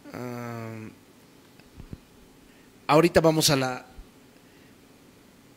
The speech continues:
ahorita vamos a la recuperación de los mensajes. A ver, aquí está. Nos está preguntando un ciudadano.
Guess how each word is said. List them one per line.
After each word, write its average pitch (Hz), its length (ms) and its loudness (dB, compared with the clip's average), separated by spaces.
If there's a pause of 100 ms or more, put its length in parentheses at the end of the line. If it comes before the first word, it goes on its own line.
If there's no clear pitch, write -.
(200)
ahorita 185 280 8
vamos 175 240 6
a 156 40 4
la 139 140 4
recuperación 139 560 -2
de 156 80 2
los 135 160 -2
mensajes. 170 560 0
A 170 40 4
ver, 156 140 2
aquí 143 140 0
está. 139 260 -2 (880)
Nos 180 180 6
está 240 120 6
preguntando 190 600 6
un 175 360 0
ciudadano. 147 600 2